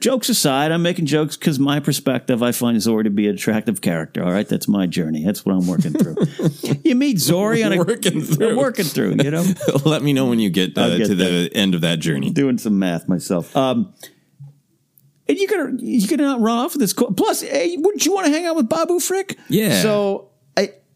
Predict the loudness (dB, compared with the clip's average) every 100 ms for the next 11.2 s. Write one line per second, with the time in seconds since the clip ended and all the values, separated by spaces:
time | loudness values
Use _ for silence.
0 | 0 0 2 0 2 2 0 0 0 0
1 | 0 0 0 2 2 0 0 0 2 2
2 | 2 0 0 -2 0 0 2 2 0 -2
3 | -2 0 0 0 0 0 -2 -4 -18 -20
4 | _ 0 2 2 2 0 0 0 0 0
5 | 2 2 2 2 2 0 -2 -10 _ _
6 | _ -20 _ _ 0 2 2 0 0 2
7 | 2 -2 -4 0 0 2 0 2 2 0
8 | 0 0 0 0 0 0 0 -2 -2 0
9 | 0 -2 0 0 0 0 0 0 0 0
10 | -2 0 0 2 0 0 2 2 0 -2
11 | -8